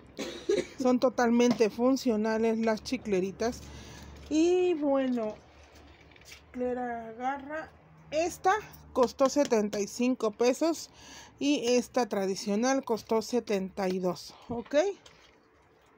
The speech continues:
Y pues lo bueno de esto que las dos son totalmente funcionales, las dos traen sus pelotitas. Esta nada más lo único que tienes es que jalar para arriba y ya se salió, ¿vale? Le pones acá porque tiene acá sus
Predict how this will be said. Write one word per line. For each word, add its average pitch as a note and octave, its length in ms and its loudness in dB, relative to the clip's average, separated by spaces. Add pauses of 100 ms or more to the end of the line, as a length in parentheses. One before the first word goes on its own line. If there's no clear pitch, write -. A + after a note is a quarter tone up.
(920)
Y E4 140 -4
pues F4 180 2
lo C4+ 140 4
bueno B3+ 220 4
de A3+ 100 6
esto B3 260 0
que A3 140 0
las G3 200 0
dos A3 140 -2
son A#3 200 -2
totalmente A3 640 0
funcionales, A#3 720 0
las G#3+ 200 2
dos A3 140 0
traen A#3 220 0
sus A#3 180 -4
pelotitas. A3 760 -2 (560)
Esta A#3 240 4
nada B3 140 4
más A#3+ 120 2
lo A#3 80 2
único A3+ 180 2
que G#3+ 120 -2
tienes A3 280 0
es A3 120 -8
que G#3+ 120 -4
jalar G#3 320 0
para G3 180 0
arriba D4+ 420 0
y A#3 220 0
ya G#3 200 0
se F#3+ 180 -10
salió, - 260 -10 (360)
¿vale? B3 300 -2 (960)
Le G3+ 100 0
pones A#3+ 400 2
acá C4+ 400 2
porque G#3 280 0
tiene A#3 260 0
acá A3 260 2
sus G#3+ 380 -4